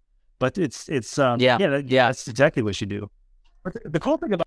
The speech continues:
Speaker 1: about questions is they give you all of this stuff that we're looking for, this rhetorical situation to speak back to. You know, a question, a good, like, especially a really good question, gives you everything you need to,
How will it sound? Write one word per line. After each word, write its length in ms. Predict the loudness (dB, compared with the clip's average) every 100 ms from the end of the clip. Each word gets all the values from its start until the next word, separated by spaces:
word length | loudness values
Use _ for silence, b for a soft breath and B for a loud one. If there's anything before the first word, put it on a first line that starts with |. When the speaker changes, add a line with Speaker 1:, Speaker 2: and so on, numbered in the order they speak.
| _ -4
Speaker 1:
about 160 | 2
questions 420 | 4 2 2 0
is 120 | 0 0
they 100 | 0
give 260 | 0 0
you 140 | 0 2
all 260 | 4 4
of 80 | 0
this 120 | -2
stuff 240 | 4 4 4
that 120 | 2
we're 100 | 2
looking 220 | 0 0
for, 220 | 0 2 2
this 180 | -2
rhetorical 480 | -6 -2 -2 -2 -4
situation 640 | -4 -6 -4 -6 -4 -4
to 100 | -4
speak 340 | -10 -2 -2 2
back 280 | 2 2 -2
to. 160 | -6 -4
You 120 | 2
know, 160 | 4
a 60 | 2
question, 600 | 2 0 0 -2 -4 -4 -8 _ _ _ _ _ -2
a 100 | -2
good, 260 | 2 2 4
like, 200 | 2 2
especially 460 | 0 -2 -2 0
a 40 | 2
really 220 | 2 2
good 160 | 0
question, 400 | 2 0 0 0
gives 260 | 2 0 2
you 140 | 2
everything 420 | 4 2 0 -2 -2
you 80 |
need 380 | -2 -4 -4 -6
to, 100 | -12